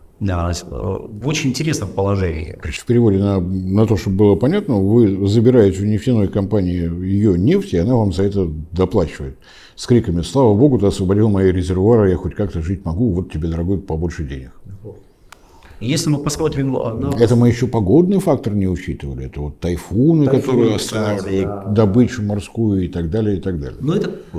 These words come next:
Speaker 1: кстати, фактор, который, ну, который прогнозируемый. То есть в августе-сентябре, а, ветерочек.
Speaker 2: В Мексиканском заливе.
Speaker 1: Да, такой легкий ветерочек, см-, сметающий все на своем пути,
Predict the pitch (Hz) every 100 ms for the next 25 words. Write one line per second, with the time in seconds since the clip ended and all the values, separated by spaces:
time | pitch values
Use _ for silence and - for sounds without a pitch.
0 | - - 180 175 147 208 202 - 117 -
1 | 160 160 131 107 117 117 113 104 110 143
2 | 135 127 120 117 110 117 110 104 87 73
3 | - - - - - 92 123 120 110 -
4 | 98 101 95 110 147 220 220 190 139 120
5 | - - _ _ - 95 90 82 - -
6 | - _ 151 190 135 104 101 - - _
7 | _ _ _ _ _ _ - 82 78 78
8 | 73 73 73 - - - 71 - 76 87
9 | 123 - 110 101 90 - - 120 202 247
10 | 160 127 123 120 107 104 - - 120 117
11 | 110 139 123 165 - 113 - 131 - 110
12 | 104 - 98 -